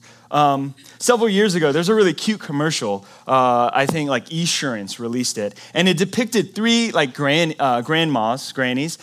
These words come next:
and they're all sitting in a, in a living room, and it was super cute, and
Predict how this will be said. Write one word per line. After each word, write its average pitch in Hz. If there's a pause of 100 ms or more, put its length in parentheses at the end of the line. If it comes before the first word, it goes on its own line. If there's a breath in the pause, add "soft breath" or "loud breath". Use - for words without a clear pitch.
(120 loud breath)
and 139
they're 185
all 233
sitting 233
in 190
a, 147
in 165
a 147
living 170
room, 117
and 143
it -
was 165
super 240
cute, 202
and 139